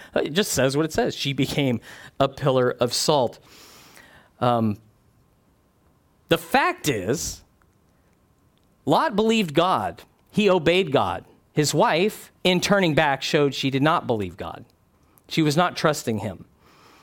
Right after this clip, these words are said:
She looked back, perhaps with longing, perhaps with the intent to return and grab a few things, or maybe,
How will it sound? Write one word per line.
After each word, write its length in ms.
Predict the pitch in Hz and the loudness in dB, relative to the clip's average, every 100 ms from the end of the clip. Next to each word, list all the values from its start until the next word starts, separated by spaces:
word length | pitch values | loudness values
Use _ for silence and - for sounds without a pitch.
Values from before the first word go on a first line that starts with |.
| _ _ _ _ _ _ _ - | _ _ _ _ _ _ _ -6
She 280 | - 190 139 | 0 2 2
looked 240 | 175 170 | 0 2
back, 360 | 139 156 - - | 0 0 -2 -2
perhaps 500 | 156 135 131 - 143 | -2 0 -2 -2 -4
with 160 | 139 | -2
longing, 560 | 120 120 139 220 302 294 _ | 0 2 2 2 0 -4 _
perhaps 580 | - 135 156 151 - - | -2 0 2 0 -2 -2
with 380 | 147 147 - - | 0 0 -2 -16
the 300 | - 123 156 | -8 -4 0
intent 480 | 151 135 - 147 - | 0 0 0 -2 -2
to 140 | - | -2
return 460 | 131 123 160 156 185 | -2 0 0 2 2
and 120 | 135 | 2
grab 220 | 131 139 | 2 2
a 40 | 143 | 0
few 140 | 185 | -2
things, 320 | 180 220 233 | 0 2 2
or 100 | 180 | 2
maybe, 480 | 180 220 269 240 233 | 4 2 2 0 -2